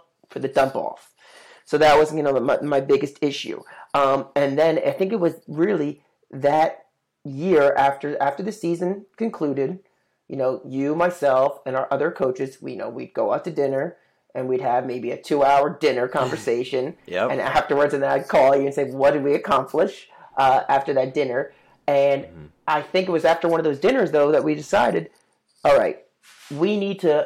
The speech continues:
Speaker 1: in our off-season conditioning, we need to start making that more defensive."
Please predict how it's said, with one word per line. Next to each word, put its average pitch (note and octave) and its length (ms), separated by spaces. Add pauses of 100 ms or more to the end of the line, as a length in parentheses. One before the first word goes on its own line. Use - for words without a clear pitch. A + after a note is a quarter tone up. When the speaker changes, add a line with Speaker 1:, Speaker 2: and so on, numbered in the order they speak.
Speaker 1:
in C#3+ 80
our C#3 180
off-season F3+ 520
conditioning, C#3+ 680 (260)
we C#3 160
need D3 180
to D3 80
start D3 640 (320)
making C3+ 340
that C3 180
more C#3 160
defensive." - 600